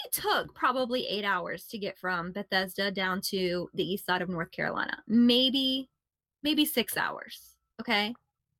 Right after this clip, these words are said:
If he started doing this at eight thirty and it took him till, like, midnight and he loaded the bodies in the car, if, even if he got there around six in the morning, spending six hours in a car with five dead people, do you know how bad that would smell by the time you got there?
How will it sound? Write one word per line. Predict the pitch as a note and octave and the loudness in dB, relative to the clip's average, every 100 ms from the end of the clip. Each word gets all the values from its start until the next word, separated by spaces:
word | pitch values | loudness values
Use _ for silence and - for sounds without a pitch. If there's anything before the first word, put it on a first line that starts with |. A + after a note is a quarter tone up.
| _ _ - | _ _ -16
If | - | -2
he | C#4 | -2
started | - D#4 D#4 | 0 0 2
doing | B3 A#3 A3+ | 2 2 2
this | A#3 | 0
at | A#3 | 0
eight | F#3+ F#3+ - | 0 -2 0
thirty | F3+ F3 E3+ - | 0 0 -2 -2
and | F#3+ | -4
it | - | -4
took | G#3+ G3+ | -4 -2
him | G3 | -2
till, | - | 0
like, | F#3 F#3 | -2 0
midnight | F3+ E3 E3 D#3+ D#3+ - - - - G3+ | -4 -2 0 0 -2 -6 -20 -20 -4 2
and | |
he | G#3 | 2
loaded | G3 G3+ G3+ | 4 4 4
the | G3+ | 2
bodies | F#3 F3+ F3+ | 2 2 2
in | F#3 | 0
the | F3+ | -4
car, | - E3 D#3+ E3+ - _ _ _ - | -2 0 0 -2 -8 _ _ _ 0
if, | C#4 - | 0 4
even | D#4+ F#4+ G#4+ | 4 4 0
if | F#4 | 0
he | D#4+ | 0
got | B3 A#3+ A#3+ | 0 0 0
there | A#3 G#3 | -2 -2
around | G3+ | -4
six | - - - | -6 -10 -10
in | |
the | G3+ | -8
morning, | F#3+ F#3+ G3+ - _ | -8 -8 -10 -12 _
spending | - C4+ C#4 C4+ | -2 2 2 0
six | C4+ C#4 - | 0 -2 -2
hours | - A#3+ A#3 A#3+ G#3+ | 0 2 0 -2 -4
in | |
a | G#3+ | -6
car | - G3+ F#3 F#3+ - - | -2 0 0 -2 -8 -10
with | G#3+ | -6
five | - F#3 F#3+ | 0 0 0
dead | F#3+ F#3+ | -2 -4
people, | - G3+ - F#3 - - | -4 -6 -4 -8 -10 -2
do | G#3+ | 2
you | |
know | G3+ | 2
how | G#3 G#3 | 4 2
bad | F#3 F3+ | 2 2
that | F3+ - | 0 0
would | F#3+ | -2
smell | - G3+ G3+ A3+ - | 0 0 2 -2 0
by | F3+ | 0
the | F#3+ | 0
time | F3+ F3+ | -2 -2
you | F3+ | 0
got | F3+ E3+ | 0 0
there? | F#3 G3+ A#3 | 0 0 -2